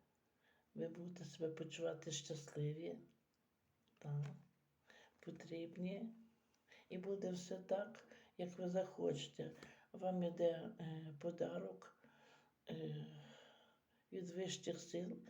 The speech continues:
за все те, що ви пережили в житті, і перемога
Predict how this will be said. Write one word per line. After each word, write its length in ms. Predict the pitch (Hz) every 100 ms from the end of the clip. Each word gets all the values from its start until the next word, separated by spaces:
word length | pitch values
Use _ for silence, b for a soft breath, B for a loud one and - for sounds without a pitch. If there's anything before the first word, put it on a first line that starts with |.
| B B B
за 180 | 175 180
все 240 | 175 170
те, 300 | 170 - 196
що 160 | - 175
ви 140 | 170
пережили 640 | 165 170 165 156 170 165 160
в 40 |
житті, 720 | 151 165 156 - 175 185 233 - B B B B -
і 80 | 170
перемога 840 | 165 160 156 160 190 202 180 180